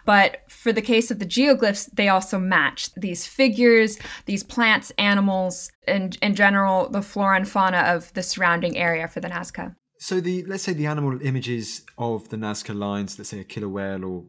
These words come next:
Speaker 2: a spider or a hummingbird or a monkey, do we see depictions of those animals again, therefore, on Nazca ceramics that have been uncovered?
Speaker 1: Yes.
Speaker 2: Incredible.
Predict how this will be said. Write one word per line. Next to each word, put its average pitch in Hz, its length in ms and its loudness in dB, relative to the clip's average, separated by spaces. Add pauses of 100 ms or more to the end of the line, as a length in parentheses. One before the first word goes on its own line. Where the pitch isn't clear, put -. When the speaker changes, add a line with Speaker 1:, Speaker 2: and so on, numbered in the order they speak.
Speaker 2:
a 98 60 -16
spider 104 340 -10
or 92 60 -8
a - 20 -16
hummingbird 95 480 -10 (100)
or 135 200 2
a 123 40 0
monkey, 143 500 -2 (360)
do 135 100 -4
we 151 120 4
see 147 420 -2
depictions 135 680 -6
of 107 140 -10
those 117 400 -2
animals 113 500 -6
again, 110 460 -4
therefore, 95 640 -6
on 107 220 -6
Nazca 104 340 -6
ceramics 101 520 -8
that 98 80 -12
have 98 140 -10
been 98 160 -6
uncovered? 101 480 -10 (300)
Speaker 1:
Yes. - 540 -2 (160)
Speaker 2:
Incredible. 143 800 -2